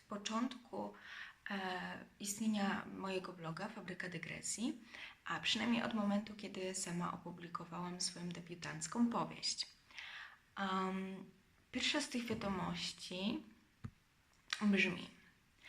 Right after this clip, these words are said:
"Piszę tę wiadomość, ponieważ napisałam dwie książki i jestem w trakcie pisania trzeciej.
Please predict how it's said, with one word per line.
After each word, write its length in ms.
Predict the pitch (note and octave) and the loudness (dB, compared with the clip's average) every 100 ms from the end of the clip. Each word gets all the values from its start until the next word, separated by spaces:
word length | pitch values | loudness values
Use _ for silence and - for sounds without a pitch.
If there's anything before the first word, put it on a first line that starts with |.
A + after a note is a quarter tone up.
| - - - - | -12 -12 -14 -6
"Piszę 220 | - D#4 F#4 - - - _ _ | 2 4 4 0 -12 -20 _ _
tę 120 | A#3+ | 0
wiadomość, 540 | A3 G3+ G3+ A#3 A3+ - | 2 4 6 8 6 4
ponieważ 720 | F#3+ F#3 F#3+ G3 G3 - G3 F#3+ | -2 -2 0 6 10 10 8 4
napisałam 520 | F3 F#3 - F#3 F3+ | 0 2 2 4 2
dwie 200 | E3 G3 | 2 2
książki 520 | G3 - G3+ A#3+ - | 4 4 8 6 6
i 60 | - | 4
jestem 280 | F#3 - F3+ | 2 2 -2
w 60 | |
trakcie 300 | - - - | -6 -8 -6
pisania 380 | - G3 F#3 F#3+ | -4 -2 -2 0
trzeciej. 500 | F#3+ - E3+ - - | 6 6 6 0 -2